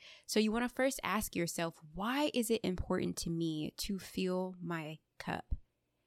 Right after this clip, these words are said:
How does filling my cup impact how I show up as a mom?" Right? Answer these questions, and it allows for you to connect that self-care to a larger vision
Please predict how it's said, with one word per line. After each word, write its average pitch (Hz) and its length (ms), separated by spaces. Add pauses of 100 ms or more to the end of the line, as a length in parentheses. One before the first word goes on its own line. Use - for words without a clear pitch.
(360)
How 269 400
does 208 440
filling 196 380
my 170 160
cup - 440
impact 175 680
how 170 160
I 170 120
show 175 320
up 165 220
as 165 200
a 160 80
mom?" 156 480 (880)
Right? 185 380
Answer 254 360
these 240 240
questions, 151 840
and 175 340 (180)
it 233 160
allows 196 460
for 196 120
you 175 400
to - 140
connect 175 800 (340)
that 175 320
self-care 170 760
to - 180
a 175 160
larger 180 560
vision 151 480